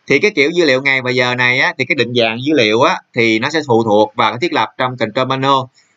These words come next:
Thì cái, cái, cái, à, phụ thuộc thiết lập này có nghĩa là sao? Thầy lấy ví dụ như là ngày trước hay là tháng trước, hoặc là,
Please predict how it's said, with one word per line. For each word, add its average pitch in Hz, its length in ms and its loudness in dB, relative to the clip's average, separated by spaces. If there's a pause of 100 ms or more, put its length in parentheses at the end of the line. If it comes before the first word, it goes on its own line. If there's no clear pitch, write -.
(260)
Thì - 120 -2
cái, 202 260 0
cái, 202 160 0
cái, 202 280 0
à, 175 260 2
phụ 131 120 -4
thuộc 127 160 2
thiết 170 100 0
lập 127 180 -2
này 127 100 -6
có 160 60 -6
nghĩa 147 160 -2
là 131 180 -2
sao? 147 300 -4
Thầy 127 80 -4
lấy 135 140 0
ví 170 80 2
dụ 123 180 2
như 135 140 -6
là 131 120 0
ngày 120 280 -2
trước 196 240 0
hay 156 100 4
là 117 120 4
tháng 156 200 -2
trước, 202 280 2 (180)
hoặc 117 140 -2
là, 123 220 2